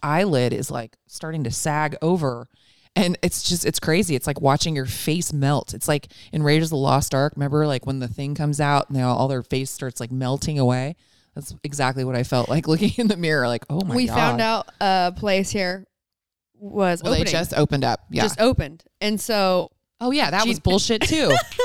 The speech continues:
Speaker 2: <laughs> Gina, sorry, excuse me. She, um,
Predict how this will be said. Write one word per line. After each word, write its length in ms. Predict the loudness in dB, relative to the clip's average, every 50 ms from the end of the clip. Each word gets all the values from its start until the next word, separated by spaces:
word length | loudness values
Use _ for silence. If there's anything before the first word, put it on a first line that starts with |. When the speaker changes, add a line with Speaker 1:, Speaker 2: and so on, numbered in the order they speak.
| 0 0
Speaker 2:
<laughs> 300 | -4 -10 -16 -10 -2 0 2 2 2 0
Gina, 520 | 2 2 2 2 2 0 0 2 0 0 -2 -2 -10 -10 -10 _ _ -20 -20 -18 -12 -6
sorry, 180 | -2 0 0
excuse 220 | 0 0 0 0 0
me. 140 | -4 -8 -10 _ _ _ -8 -4
She, 380 | -2 0 2 2 2 2 2
um, 480 | 2 0 0 0 0 -2 -4 -8 -12